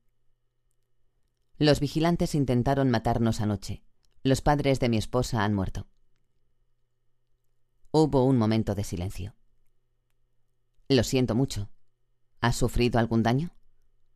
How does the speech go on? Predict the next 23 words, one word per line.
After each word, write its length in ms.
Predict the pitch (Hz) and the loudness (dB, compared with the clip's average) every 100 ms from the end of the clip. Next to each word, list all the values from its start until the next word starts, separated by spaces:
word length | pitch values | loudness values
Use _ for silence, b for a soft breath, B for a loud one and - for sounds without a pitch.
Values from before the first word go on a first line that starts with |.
| _ _ _ _ _ _ _ _ _ - _ | _ _ _ _ _ _ _ _ _ -20 _
«Yo 260 | 147 147 147 | 0 2 2
no. 200 | 139 - - _ _ _ _ - | -2 -8 -20 _ _ _ _ -2
Mi 160 | 147 135 | 2 4
mujer 400 | 131 160 165 156 | 4 2 0 2
y 80 | 139 | 2
mi 200 | 120 127 | 2 0
hijo 220 | - 104 | -2 -6
sí, 240 | - 143 | -4 -6
pero 260 | - 120 110 | -4 -4 -2
se 160 | - | -4
pondrán 360 | 113 107 107 101 | -2 -2 0 -2
bien». 260 | 92 92 - _ _ _ _ _ _ _ _ _ _ _ _ _ - | -4 -8 -12 _ _ _ _ _ _ _ _ _ _ _ _ _ 0
«Me 260 | 135 123 | 4 4
alivia 500 | 101 127 120 131 147 | 4 2 2 0 0
oír 300 | 107 107 95 | 0 -2 -2
eso». 300 | 135 110 104 - _ _ _ _ _ _ _ _ _ _ _ _ _ _ _ - | -4 -6 -12 -16 _ _ _ _ _ _ _ _ _ _ _ _ _ _ _ -2
«¿Hay 140 | 196 180 | 0 2
algo 240 | 170 135 | 0 0
que 120 | 120 | -2
pueda 280 | 101 127 120 | -2 0 0
hacer 300 | 107 - 110 | -2 -2 -4
por 160 | 104 - | -4 -6
ti?» 200 | 95 | -8